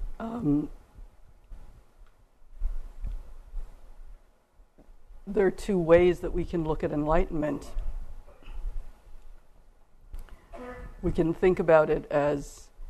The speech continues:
starting out as poor, uh, terrible people who have to climb this ladder to,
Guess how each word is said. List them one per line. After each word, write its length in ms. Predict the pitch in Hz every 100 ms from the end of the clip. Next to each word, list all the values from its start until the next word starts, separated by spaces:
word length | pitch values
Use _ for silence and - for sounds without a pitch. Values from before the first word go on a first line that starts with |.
| - - -
starting 640 | - - 190 175 160 156
out 300 | 151 156 156
as 520 | - 151 147 - - - _ - - - _ _ -
poor, 540 | - 180 175 170 160 - - - - -
uh, 340 | 143 139 127 - - - - - - - - - - - - - - - -
terrible 480 | 180 175 165 165
people 580 | 151 180 170 - 160 156
who 160 | 135 156
have 320 | 151 147 -
to 280 | - 156 147 - - - - - - - - - - - - -
climb 480 | - 165 160 156 160
this 460 | 147 - - - - - - - - - -
ladder 640 | 165 160 156 165 151 - - - - - - - - - - - -
to, 340 | 175 170 160